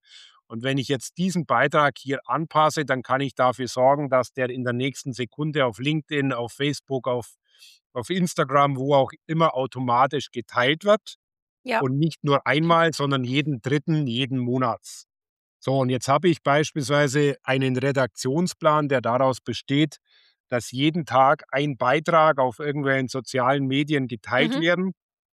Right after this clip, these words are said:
Speaker 1: Da interessiert mich auch überhaupt gar nicht, ob den jemand liest oder nicht oder wie viel Klicks oder Likes ich hab, sondern es geht um das Grundrauschen und dass immer wieder wie bei Coca-Cola halt diese
Speaker 2: Genau.
Speaker 1: Marke, dieses Logo Force for alle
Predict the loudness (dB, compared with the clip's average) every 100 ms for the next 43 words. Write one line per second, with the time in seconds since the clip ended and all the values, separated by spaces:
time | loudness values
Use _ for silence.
0 | _ _ _ -2 -2 -2 0 0 0 0
1 | 0 -2 -4 -2 2 2 0 0 2 2
2 | 0 -2 _ -20 -20 _ -6 -4 0 0
3 | 2 2 0 0 0 0 -2 0 0 0
4 | -2 -2 -2 -2 -2 -4 -4 -2 -2 -2
5 | -2 0 2 0 0 -4 -2 0 0 -4
6 | _ _ -20 -20 _ 0 0 0 -2 -2
7 | 0 0 -2 -6 -2 0 2 4 4 2
8 | 0 0 0 0 -2 0 2 2 0 0
9 | 0 -2 -2 -2 -6 -2 -2 -2 0 2
10 | 4 2 0 -4 -8 -6 -2 2 2 2
11 | 0 -6 -4 -6 -6 -2 -2 0 -2 -2
12 | -2 0 0 -2 0 2 2